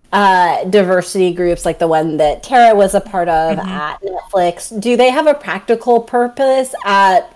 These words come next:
Speaker 1: you know, large tech and game companies or even other companies? Do they actually create any value for employees? Ooh,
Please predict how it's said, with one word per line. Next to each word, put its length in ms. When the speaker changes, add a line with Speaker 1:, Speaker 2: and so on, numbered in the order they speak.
Speaker 1:
you 120
know, 140
large 400
tech 240
and 140
game 220
companies 560
or 60
even 220
other 320
companies? 560
Do 100
they 80
actually 380
create 320
any 240
value 560
for 240
employees? 1120
Ooh, 440